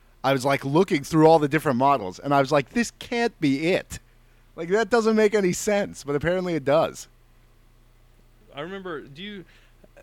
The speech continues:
Speaker 2: have you seen those, uh, commercials? Or remember a while ago where there was that H D T V that would detect the color that was at the edge of your screen and then project that onto the wall around the T V?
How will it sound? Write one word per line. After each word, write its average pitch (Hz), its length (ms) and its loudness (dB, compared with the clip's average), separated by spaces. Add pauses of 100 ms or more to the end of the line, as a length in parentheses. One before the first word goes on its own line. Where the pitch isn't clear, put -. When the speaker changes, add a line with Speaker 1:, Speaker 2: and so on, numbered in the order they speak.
(100)
Speaker 2:
have 143 160 -6
you 165 60 -4
seen 196 200 -6
those, 147 200 -4
uh, 117 200 -2
commercials? 127 600 -8
Or 120 260 -6 (100)
remember 185 400 -4
a 165 60 0
while 117 240 2
ago 131 180 -2
where 120 180 0
there 113 140 -2
was 117 120 -6
that 117 160 -2
H 120 220 -6
D 127 100 -8
T 123 180 -12
V 113 300 -6 (360)
that 131 100 0
would 120 140 -4
detect 143 380 -6
the 131 80 -8
color 131 360 -2
that 127 120 -4
was 113 140 -8
at 113 140 -2
the 120 180 -8
edge 113 200 -4
of 120 80 -10
your 117 100 -4
screen 117 460 -8
and 113 100 -8
then 113 140 -6
project 117 460 -6
that 120 180 -4
onto 107 300 -8
the 110 100 -6
wall 107 420 -4
around 101 380 -8
the 127 80 -4
T 147 180 -8
V? 151 300 -8